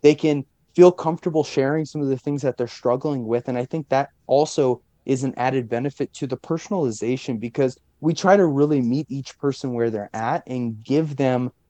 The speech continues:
the coaching that makes sense for their preferences, their lifestyle, and them as a person. And so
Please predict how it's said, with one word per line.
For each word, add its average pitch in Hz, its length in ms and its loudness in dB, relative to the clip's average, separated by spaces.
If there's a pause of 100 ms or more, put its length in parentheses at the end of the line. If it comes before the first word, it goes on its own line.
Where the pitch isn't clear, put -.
(160)
the 127 100 6
coaching 123 680 0
that 120 360 4
makes 131 360 0
sense 135 420 -4
for 120 540 2 (180)
their 123 200 4
preferences, 131 760 -4
their 120 160 2
lifestyle, 117 720 2
and 117 300 -4
them 156 180 4
as 156 160 6
a 110 60 0
person. 104 480 -8
And 110 180 -8
so 127 260 6